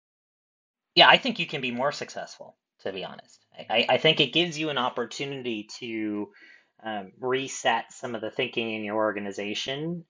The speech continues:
and, and think about how you can put a customer-centric journey and customer-centric view together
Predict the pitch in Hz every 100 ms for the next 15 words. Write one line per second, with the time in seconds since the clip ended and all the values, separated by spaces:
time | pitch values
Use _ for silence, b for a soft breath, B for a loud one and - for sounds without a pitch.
0 | - 123 120 113 107 - 120 110 107 104
1 | - 151 151 147 123 110 - - 117 113
2 | 110 110 - 113 98 - 104 - 107 104
3 | - 104 - 104 - - - 107 107 104
4 | 95 95 - - - 95 - 101 104 -
5 | 92 98 95 90 101 98 98 85 80